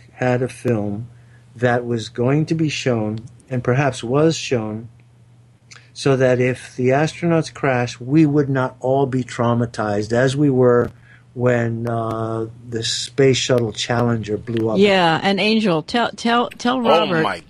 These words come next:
Speaker 3: God, I, Robert, have you seen? Um, there's a few YouTube videos out right now talking about this, and I've actually done a little homework behind it and traced them back. Uh, they're claiming that the, uh, Challenger explosion was a hoax,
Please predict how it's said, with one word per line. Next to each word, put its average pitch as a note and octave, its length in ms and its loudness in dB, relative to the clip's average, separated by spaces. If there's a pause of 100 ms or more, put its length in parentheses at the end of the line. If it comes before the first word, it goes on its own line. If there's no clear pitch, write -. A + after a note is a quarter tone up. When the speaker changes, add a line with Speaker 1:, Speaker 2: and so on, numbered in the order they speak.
(120)
Speaker 3:
God, G#2+ 440 4
I, G#2 180 -6
Robert, G#2 580 0
have G#2 180 -8
you G#2+ 100 -12
seen? D3 400 -6
Um, G#2+ 420 -2 (480)
there's A#2+ 160 -6
a C3+ 100 2
few D3 160 -6
YouTube C#3 360 -2
videos F#2+ 340 -10
out F#2+ 220 -6
right F2 180 -8
now F2+ 160 -10
talking G2+ 300 -10
about E2+ 180 -10
this, E2+ 180 -18
and F#2 80 -14
I've F#2 160 -10
actually G#2 360 -6
done G#2 260 -8
a G#2 80 -12
little G2+ 160 -8
homework G2+ 340 -10
behind G2 320 -14
it F#2+ 100 -10
and E2+ 160 -20
traced G#2+ 380 -16
them E2+ 140 -18
back. F#2+ 300 -12 (580)
Uh, G#2 260 -2
they're B2+ 340 -4 (240)
claiming C#3 540 -8
that G#2 220 -8
the, G#2 200 -8
uh, G2 120 -6
Challenger A#2+ 460 -6
explosion G#2 600 -10
was F2 160 -14
a E2 60 -14
hoax, C3 440 -6